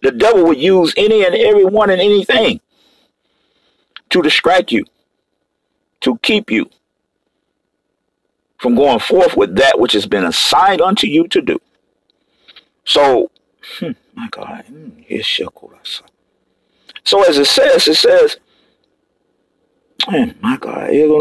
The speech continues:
don't let anybody deprive you. Don't let anybody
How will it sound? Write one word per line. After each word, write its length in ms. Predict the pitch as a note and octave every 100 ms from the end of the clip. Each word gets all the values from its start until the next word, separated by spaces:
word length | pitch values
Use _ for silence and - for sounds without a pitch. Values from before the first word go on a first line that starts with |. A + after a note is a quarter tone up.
| D3+ A2+ - - - - - _ _ - - -
don't 180 | A#3+ A3+
let 140 | A3+
anybody 360 | G#3 F3 F#3+ E3+
deprive 480 | A#2+ D#3+ D#4+ D4+ F3
you. 200 | - _ _ _ _ _ _ _ _ _ _ _ _ _ _ _ -
Don't 200 | G#3+ A#3+
let 180 | F#3+ - F#3+
anybody 680 | B3+ C4 A3 B2+ F#2+ -